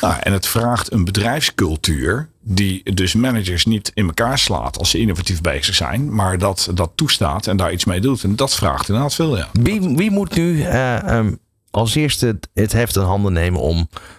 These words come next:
Speaker 2: van die zeven of acht een negen te maken?
Speaker 1: Nou, ik, ik denk, serieus, ik vind dat bedrijfsmanagement, hè,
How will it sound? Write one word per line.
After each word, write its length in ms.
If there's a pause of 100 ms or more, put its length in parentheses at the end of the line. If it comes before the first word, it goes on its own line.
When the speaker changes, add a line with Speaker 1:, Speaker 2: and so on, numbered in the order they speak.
(100)
Speaker 2:
van 180
die 140
zeven 520 (600)
of 180
acht 520 (580)
een 100
negen 300
te 100
maken? 320 (340)
Speaker 1:
Nou, 240
ik, 140
ik 240
denk, 180 (140)
serieus, 480
ik 120
vind 140
dat 100
bedrijfsmanagement, 1000
hè, 140